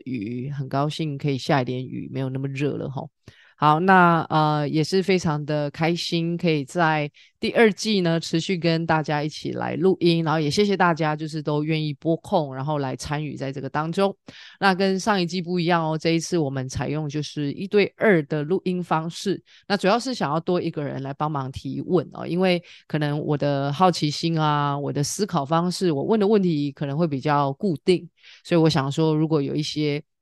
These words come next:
呃，不同的组员一起录音的话呢，也许我们彼此就可以有一些，呃，不一样的提问。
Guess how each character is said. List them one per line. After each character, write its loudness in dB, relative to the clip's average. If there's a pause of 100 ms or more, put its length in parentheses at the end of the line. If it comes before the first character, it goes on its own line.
呃， -6
不 -2
同 2
的 2
组 -4
员 -4
一 -2
起 -6
录 2
音 0
的 -2
话 0
呢， -4
也 2
许 -2
我 2
们 -2
彼 -2
此 -4
就 0
可 0
以 2 (420)
有 -4
一 0
些， 2
呃， -4
不 2
一 6
样 4
的 -4
提 -6
问。 2